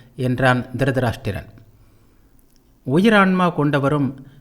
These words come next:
பிரம்மத்தை அறிந்த மனிதர்கள் அனைவரிலும் முதன்மையானவருமான தன் தந்தையான வியாசரிடம்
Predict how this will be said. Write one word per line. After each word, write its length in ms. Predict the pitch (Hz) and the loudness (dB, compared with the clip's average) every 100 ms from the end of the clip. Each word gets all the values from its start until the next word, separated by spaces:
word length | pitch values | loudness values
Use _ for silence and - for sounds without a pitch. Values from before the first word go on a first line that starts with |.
| - 135 | -12 -6
பிரம்மத்தை 640 | 123 160 220 220 - 185 139 | 2 4 4 2 2 4 4
அறிந்த 460 | 156 156 151 143 | 4 2 4 4
மனிதர்கள் 640 | 123 160 170 156 156 139 | 4 2 2 2 4 2
அனைவரிலும் 720 | 117 123 156 151 147 147 139 - - - - - | 0 0 0 2 0 2 0 -4 -18 -20 -20 -4
முதன்மையானவருமான 1300 | 135 170 214 208 185 170 160 151 143 139 139 135 127 - - - _ - | 0 4 4 4 4 4 4 4 4 4 4 0 -2 -8 -20 -20 _ -2
தன் 280 | 139 143 135 | 0 2 2
தந்தையான 600 | 135 175 180 170 156 139 | 0 2 2 2 2 2
வியாசரிடம் 760 | 120 127 135 156 135 139 120 | 2 2 2 -2 0 0 -2